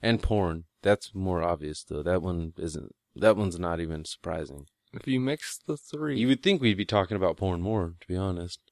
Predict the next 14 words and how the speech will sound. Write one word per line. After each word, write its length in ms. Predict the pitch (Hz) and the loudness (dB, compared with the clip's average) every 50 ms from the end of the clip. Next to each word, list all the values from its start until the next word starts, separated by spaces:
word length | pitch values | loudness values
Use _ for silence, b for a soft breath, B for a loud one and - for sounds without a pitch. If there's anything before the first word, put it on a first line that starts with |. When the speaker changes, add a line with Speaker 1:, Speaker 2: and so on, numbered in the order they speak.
| _ _ | _ _
Speaker 1:
But 100 | 101 92 | 4 4
I 60 | 90 | 6
guess 240 | 87 95 90 - - | 6 4 0 0 -4
it's 100 | - - | -10 -8
'cause 280 | - 92 90 85 - | -4 -4 -4 -4 -4
none 180 | 90 87 87 87 | -4 -4 -4 -4
of 80 | 85 82 | -4 -4
them 140 | 85 82 | -6 -6
feature 280 | - - 87 - - 82 | -6 -8 -8 -8 -10 -10
Tom 280 | - 87 82 82 80 80 | -8 -6 -6 -6 -6 -8
Hardy 360 | 82 90 95 92 87 90 85 82 _ _ | -8 -10 -12 -12 -12 -14 -16 -18 _ _
or 140 | - 78 76 | -12 -10 -8
Batman. 440 | 71 80 82 85 - 78 80 80 80 - _ _ _ | -6 -6 -8 -8 -8 -12 -12 -12 -14 -16 _ _ _
Well, 280 | 98 90 82 80 76 | 0 2 2 2 -2